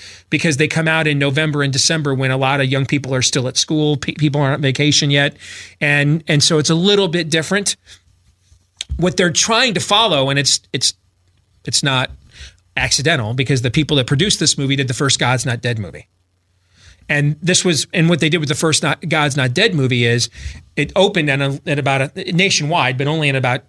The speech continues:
eight hundred screens. And it did so well that the theater chains came back to them and said, "Hey, we'll put you on more screens if you want."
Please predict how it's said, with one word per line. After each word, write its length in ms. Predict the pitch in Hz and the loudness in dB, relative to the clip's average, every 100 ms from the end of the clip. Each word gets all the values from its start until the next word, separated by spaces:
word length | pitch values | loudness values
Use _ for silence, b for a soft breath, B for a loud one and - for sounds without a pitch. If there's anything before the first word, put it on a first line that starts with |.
| - | -8
eight 140 | 165 135 | -2 0
hundred 240 | 135 113 | 0 -2
screens. 500 | - 151 113 92 - _ _ _ b b b b - | -2 -2 -4 -4 -8 _ _ _ b b b b -2
And 160 | 135 | 0
it 80 | 139 | 2
did 200 | 170 165 | 0 0
so 200 | - 175 | 0 0
well 300 | 143 208 180 | 0 2 2
that 140 | 151 | -2
the 80 | 135 | -6
theater 320 | - 226 190 | -2 -2 0
chains 360 | 156 160 143 139 | 0 0 2 0
came 200 | - 147 | 0 0
back 200 | 147 147 | 0 -2
to 40 | 143 | -2
them 180 | 180 | 0
and 120 | 175 123 | 0 0
said, 160 | 139 | 0
"Hey, 100 | 156 | 0
we'll 140 | 165 180 | -2 -2
put 200 | 220 - | -4 -2
you 60 | |
on 80 | 139 | -2
more 160 | 139 127 | -2 -2
screens 400 | - 190 175 131 | -2 0 0 -2
if 140 | 117 | -4
you 80 | 113 | -4
want." 240 | 147 147 | -4 -6